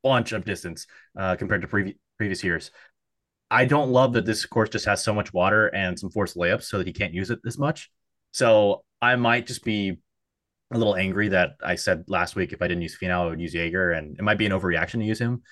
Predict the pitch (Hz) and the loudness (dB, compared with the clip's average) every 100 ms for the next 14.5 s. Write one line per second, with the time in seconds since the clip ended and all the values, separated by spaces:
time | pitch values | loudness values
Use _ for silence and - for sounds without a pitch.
0 | _ _ - 98 90 90 - - - 120 | _ _ 2 4 4 0 -8 -8 0 4
1 | 131 120 - 117 107 107 113 101 - 90 | 4 2 -4 0 2 2 0 -2 0 0
2 | 101 101 - 104 90 92 139 147 - - | -2 -4 -8 -2 -2 0 -2 -4 -20 -20
3 | _ - 90 87 107 110 104 101 98 101 | _ -2 0 2 2 2 2 2 0 0
4 | 98 92 85 - 104 95 92 92 - _ | 0 -2 -4 -4 -4 0 2 0 -4 _
5 | - 113 151 135 123 117 - - 104 101 | -2 0 2 2 2 0 -2 2 4 2
6 | 101 _ _ - 104 95 90 - 104 110 | 0 _ _ -6 -2 0 -2 -4 0 0
7 | 131 - 123 120 113 - _ _ - 104 | 0 0 2 2 0 -4 _ _ 0 4
8 | 101 95 87 - _ - 110 107 117 113 | 4 2 -2 -8 _ -4 2 4 6 4
9 | 113 104 92 92 90 104 101 107 104 - | 2 0 2 2 2 2 2 0 -2 -2
10 | 92 90 113 127 131 131 127 139 139 139 | -4 0 2 4 4 2 0 0 -2 -2
11 | 143 - - _ _ _ - 120 - 127 | -4 -8 -20 _ _ _ -2 0 2 2
12 | 127 117 113 139 139 120 120 - 113 123 | 4 2 2 2 0 -4 -4 2 2 2
13 | 117 120 123 120 120 127 - 123 - 113 | 2 2 2 0 2 -2 0 0 0 0
14 | 107 - 98 131 | 0 2 0 0